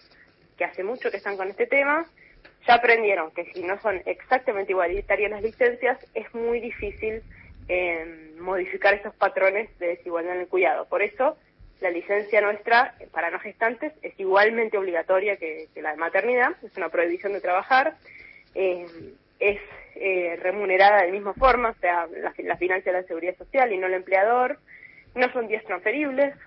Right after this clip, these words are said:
porque sabemos que si hacemos días transferibles, los varones se los transfieren a las mujeres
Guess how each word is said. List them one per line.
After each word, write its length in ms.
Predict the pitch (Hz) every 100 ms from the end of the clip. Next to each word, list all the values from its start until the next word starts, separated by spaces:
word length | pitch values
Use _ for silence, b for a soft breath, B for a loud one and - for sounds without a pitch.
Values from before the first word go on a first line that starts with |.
| _
porque 180 | - -
sabemos 260 | - 180 190
que 120 | 180
si 220 | - 180
hacemos 340 | 170 - 196 190
días 140 | 190
transferibles, 520 | 185 185 175 202 220
los 120 | 185
varones 360 | 196 175 190 - _ B B B B _ -
se 100 | 240
los 140 | 233
transfieren 440 | 208 185 214 196 202
a 80 |
las 120 | 190 196
mujeres 440 | 208 226 220 254